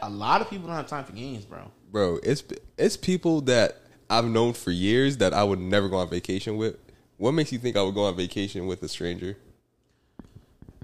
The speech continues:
Speaker 1: It's like he said, bro, it's niggas is doing that. It's,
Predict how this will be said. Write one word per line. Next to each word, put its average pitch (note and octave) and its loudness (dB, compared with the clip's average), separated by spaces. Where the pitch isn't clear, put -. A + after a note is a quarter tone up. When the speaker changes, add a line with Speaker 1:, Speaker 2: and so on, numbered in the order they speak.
Speaker 1:
It's G3+ -2
like G3+ 2
he A3+ -4
said, A#3+ -2
bro, E3 -4
it's F#3 -2
niggas G3+ -4
is C3+ -8
doing E3 -6
that. B2 -10
It's, E3+ -4